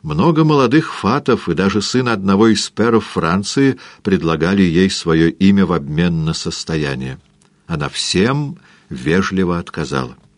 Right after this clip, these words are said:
Может быть, пробудить ее чувства способен лишь титул не ниже графского,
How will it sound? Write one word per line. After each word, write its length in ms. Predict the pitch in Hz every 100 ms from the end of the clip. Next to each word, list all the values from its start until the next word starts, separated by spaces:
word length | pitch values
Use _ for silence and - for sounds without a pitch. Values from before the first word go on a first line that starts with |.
| _ _ _ _ _ _ _ _ _ _ _ _ _ _ _ -
Может 320 | 90 104 104
быть, 300 | 95 101 98
пробудить 500 | 92 87 90 101 101
ее 200 | 90 90
чувства 580 | - 110 104 - 90 90
способен 600 | - 90 82 104 95 87
лишь 300 | 87 87 -
титул 540 | - 107 104 98 90
не 160 | 85 85
ниже 280 | 90 95 87
графского, 720 | 85 147 - - 82 71